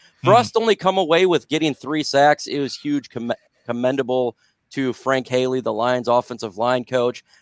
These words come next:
Speaker 1: what they did there, using the tight ends to help out a little bit.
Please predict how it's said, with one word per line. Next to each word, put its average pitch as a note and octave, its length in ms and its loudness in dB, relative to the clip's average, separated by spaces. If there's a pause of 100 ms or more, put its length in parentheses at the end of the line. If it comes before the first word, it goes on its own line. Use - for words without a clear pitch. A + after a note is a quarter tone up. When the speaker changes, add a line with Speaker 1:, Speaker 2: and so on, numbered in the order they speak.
(280)
Speaker 1:
what C#3+ 240 2
they C3+ 180 0
did B2+ 320 -2
there, B2+ 340 2
using B2+ 460 -6
the C3 100 -4
tight B2+ 280 0
ends B2+ 200 -4
to B2 80 -4
help A#2+ 260 0
out B2 180 2
a A#2+ 40 -4
little A#2+ 240 -4
bit. B2 300 0